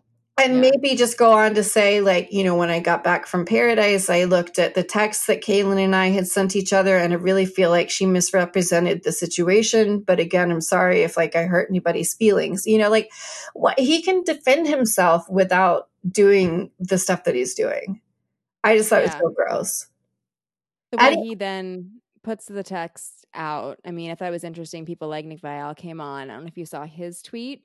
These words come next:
Speaker 1: Yeah,
Speaker 2: Um,
Speaker 1: I
Speaker 2: I think you did
Speaker 1: retweeted
Speaker 2: see his
Speaker 1: it. <laughs>
Speaker 2: tweet.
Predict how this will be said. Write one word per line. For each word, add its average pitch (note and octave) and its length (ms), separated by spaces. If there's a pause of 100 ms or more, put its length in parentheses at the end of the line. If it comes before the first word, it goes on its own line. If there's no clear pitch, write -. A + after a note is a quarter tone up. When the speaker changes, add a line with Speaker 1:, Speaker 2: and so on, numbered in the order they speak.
(100)
Speaker 1:
Yeah, F#3 280
Speaker 2:
Um, E3 400
Speaker 1:
I G3+ 80
Speaker 2:
I F#3+ 40
think F#3 180
you - 140
did - 20 (120)
Speaker 1:
retweeted D#3+ 220
Speaker 2:
see F#3 80
his G#3+ 120
Speaker 1:
it. - 80
<laughs> - 40
Speaker 2:
tweet. - 220